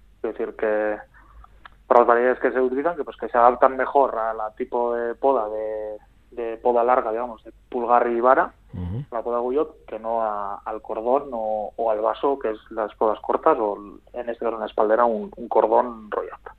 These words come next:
Speaker 2: Ujú. Decíamos que, bueno, es el inicio de nueva campaña, pero es una labor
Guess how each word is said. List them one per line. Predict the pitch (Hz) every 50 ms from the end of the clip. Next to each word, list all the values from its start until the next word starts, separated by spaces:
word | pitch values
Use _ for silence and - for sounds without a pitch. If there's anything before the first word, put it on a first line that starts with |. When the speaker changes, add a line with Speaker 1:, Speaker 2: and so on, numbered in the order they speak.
| _ -
Speaker 2:
Ujú. | 107 92 90 107 113 - - - - - - - - - - - - - _ _ -
Decíamos | 117 110 - - 139 139 139 127
que, | - - 131 127 127 123 127 120
bueno, | 120 127
es | 123 117
el | 127 120
inicio | 120 123 107 123
de | 123 120
nueva | 127 127 127 123
campaña, | 117 123 120 117 135 135 143 147 147 131
pero | - 110 107 101 98 107 127 -
es | 139 131 113 -
una | 139 135 135
labor | 135 135 135 139 147 147 139